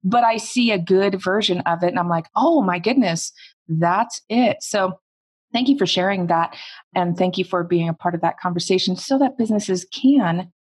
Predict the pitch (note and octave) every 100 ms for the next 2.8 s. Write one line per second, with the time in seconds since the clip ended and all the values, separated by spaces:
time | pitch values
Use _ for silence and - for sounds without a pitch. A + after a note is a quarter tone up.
0 | _ _ - E3+ D#3+ D#3+ D#3+ E3 D#3+ F3+
1 | F3+ F3+ E3+ F#3+ F3+ E3+ G#3 B3+ C#4+ -
2 | A3 G#3+ G#3 G#3 G#3 G3+ G3+